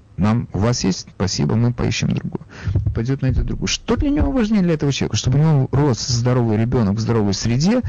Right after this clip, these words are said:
или ш-, или вырастить из него приспособленца такого, который все равно всплывет туда, куда-то наверх,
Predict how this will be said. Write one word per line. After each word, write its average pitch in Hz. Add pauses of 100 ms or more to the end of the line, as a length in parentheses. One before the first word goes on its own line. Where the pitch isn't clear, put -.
(340)
или 156
ш-, - (120)
или 160
вырастить 135
из 120
него 127
приспособленца 151
такого, 185
который 170
все 139
равно 135
всплывет 123
туда, -
куда-то 101
наверх, 110